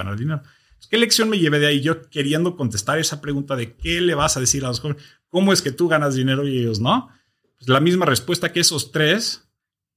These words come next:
eh, hacían lo contrario, hacían cosas distintas y los tres ganaban dinero. Y cuando yo los trataba de copiar, porque les dije,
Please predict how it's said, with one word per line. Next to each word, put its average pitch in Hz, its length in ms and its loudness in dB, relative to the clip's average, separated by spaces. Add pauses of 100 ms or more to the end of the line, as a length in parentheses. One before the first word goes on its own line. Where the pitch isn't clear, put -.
(300)
eh, 113 480 -2
hacían 156 340 0
lo 151 120 0
contrario, 131 420 0
hacían 139 200 -2
cosas 147 240 -8
distintas 135 480 -4
y 131 60 -8
los 110 200 -6
tres 147 220 -2
ganaban 139 280 -2
dinero. 120 380 0 (240)
Y 135 140 -8
cuando 135 240 2
yo 208 80 2
los 262 160 0
trataba 190 340 0
de 185 140 -2
copiar, 139 480 0
porque 95 240 -4
les 92 160 -2
dije, 123 280 -2